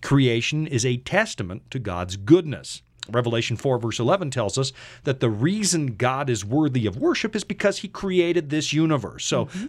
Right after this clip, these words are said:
Speaker 1: this world is supposed to display God's majesty, his love, his perfect character.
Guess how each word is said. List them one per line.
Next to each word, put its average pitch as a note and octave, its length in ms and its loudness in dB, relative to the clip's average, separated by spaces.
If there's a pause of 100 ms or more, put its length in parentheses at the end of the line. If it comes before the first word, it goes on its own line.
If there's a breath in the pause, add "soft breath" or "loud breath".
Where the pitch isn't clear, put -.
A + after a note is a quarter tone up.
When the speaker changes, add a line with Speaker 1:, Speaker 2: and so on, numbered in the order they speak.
Speaker 1:
this A3 280 2
world E3+ 260 4
is E3+ 80 0
supposed D3+ 540 0
to E3 80 -6
display B2 480 -2
God's G#2 320 0
majesty, B2 580 0
his G2 220 -2
love, A#2+ 340 2
his A2+ 120 -6
perfect - 440 -6
character. C3+ 680 -4